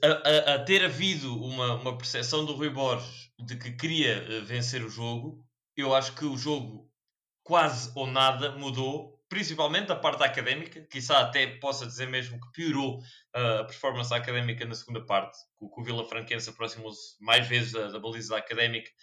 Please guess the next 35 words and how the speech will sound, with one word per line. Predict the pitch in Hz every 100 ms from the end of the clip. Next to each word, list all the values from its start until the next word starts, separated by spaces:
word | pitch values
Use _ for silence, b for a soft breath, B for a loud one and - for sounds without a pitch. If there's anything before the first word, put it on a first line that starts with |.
| B B B -
eh, | 107 104 98 98 95 92 - - -
e, | 104 113
e | 113
a, | 104 113
acabou | 113 113 117
até | 117 117
por | -
causar | 117 113 113
alguns | 110 113 110
lances | 117 113 -
de | -
perigo, | - 135 123 - B B -
que | 160
a |
Académica, | 139 151 147 139 139 131
mais | 131 127 123
uma | 120
vez, | 131 117 - - _ -
não | 127 127
queria. | 127 143 180
Na | 127
segunda | 117 131 123
parte | 127 123 -
tenho | 131 127 123 123
<laughs> | 117 123 147
nos | 135
meus | 127 131
apontamentos | 135 135 127 127 135 123 - - _ _ _ _ _ _ -
um | 127
cabeceamento | - - 131 127
de | 123
Boldini | 123 120 131 117
bastante | 101 117 123 120
por | 120
cima, | - 160 160 170